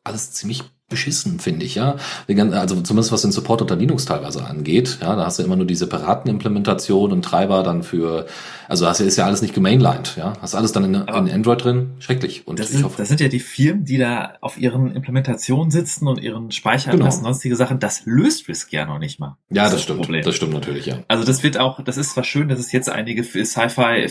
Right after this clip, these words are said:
Speaker 2: gibt, so diese, diese Boards herstellen, wo sie auch viel offen dokumentieren und wirklich diesen Gedanken weiterpflegen, aber das ist, tun sie, weil sie das tun und nicht, weil das risk five ist und das ist, ähm,
Speaker 1: Das stimmt, ja.
Speaker 2: da hätte ich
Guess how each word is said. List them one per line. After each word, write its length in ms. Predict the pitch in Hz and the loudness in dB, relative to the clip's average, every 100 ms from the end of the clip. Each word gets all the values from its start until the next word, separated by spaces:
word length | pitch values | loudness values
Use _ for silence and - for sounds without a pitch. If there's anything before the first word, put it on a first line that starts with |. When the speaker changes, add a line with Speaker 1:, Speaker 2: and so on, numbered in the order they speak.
| - | -2
Speaker 2:
gibt, 140 | 127 - | -4 -4
so 80 | |
diese, 220 | 120 107 101 | -6 -4 -4
diese 160 | 104 | -2
Boards 280 | 92 113 120 | 2 2 2
herstellen, 380 | 113 - 107 104 | -6 -2 -4 -2
wo 60 | |
sie 100 | 101 | -2
auch 80 | 127 | -2
viel 300 | - 123 - | 2 2 2
offen 320 | 110 - 127 107 | -2 0 0 -2
dokumentieren 640 | 107 107 101 - 120 113 | -6 -4 -4 -2 -4 -4
und 100 | 101 | -4
wirklich 200 | 95 - | -6 -6
diesen 120 | 98 | -6
Gedanken 320 | 90 98 92 | -2 -2 0
weiterpflegen, 560 | 95 107 113 - 117 107 | 0 0 -2 -2 -2 -2
aber 120 | 101 | -4
das 120 | 101 | -4
ist, 240 | - - - | -6 -10 -2
tun 180 | 143 | 4
sie, 160 | 135 127 | 4 4
weil 140 | 104 | 2
sie 80 | 104 | 0
das 160 | 101 - | -2 -4
tun 380 | - 131 139 - - - | 0 2 2 0 -14 -6
und 100 | 107 | 0
nicht, 200 | 123 - | 0 2
weil 140 | 98 | 2
das 160 | 101 101 | 2 0
risk 140 | 98 | -4
five 320 | - 98 104 | -2 -2 0
ist 160 | 107 - | -2 -2
und 220 | 92 85 | -4 -4
das 160 | 87 - | -8 -8
ist, 280 | - - - | -6 -6 0
ähm, 240 | 98 90 | 2 2
Speaker 1:
Das 160 | 92 90 | 0 -2
stimmt, 200 | - - | -4 -6
ja. 60 | 110 | 0
Speaker 2:
da 60 | |
hätte 160 | 127 131 | 2 2
ich 220 | - | -2